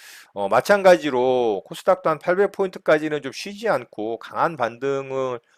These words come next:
보여주는 모습이 만들어졌다라면 훨씬 더 좋지 않았을까라는 생각을 하고요. 양시장 모두 거래 대금이 너무나 이 줄어들고 있죠. 이런 것도,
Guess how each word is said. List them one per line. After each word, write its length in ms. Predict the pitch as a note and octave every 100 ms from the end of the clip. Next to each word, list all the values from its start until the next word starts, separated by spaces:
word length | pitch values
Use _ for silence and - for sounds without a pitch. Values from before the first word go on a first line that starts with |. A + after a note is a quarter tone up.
| _
보여주는 540 | A#2 D3 D#3+ D3 D3
모습이 260 | A#2+ A#2 C3
만들어졌다라면 960 | F#2 G#2+ B2 A2 - A#2 G#2+ F#2+ G2 G2
훨씬 280 | C#3 -
더 100 | C3+
좋지 320 | B2 G2 - -
않았을까라는 880 | F#2+ A#2 - B2+ - F#2+ G2+ F#2+
생각을 460 | F#2+ - - G2+ A2
하고요. 300 | C#3+ F2 A2+ _ _ - _ _
양시장 520 | G2+ C#3 G3 G#3 G3+ G3
모두 260 | F#3 F3+
거래 320 | - C3+ F#3
대금이 460 | F#3+ F#3+ F#3 F3+ D3
너무나 760 | A#2 E3+ A#3 A3+ G#3 F3 D3 B2 -
이 200 | B2+ B2
줄어들고 560 | - F3+ G#3+ A3 D#3+ A#2
있죠. 440 | F#2+ A2+ G2+ B2
이런 260 | A2 C#3 D#3+
것도, 520 | D#3 - D#3 C#3+ C3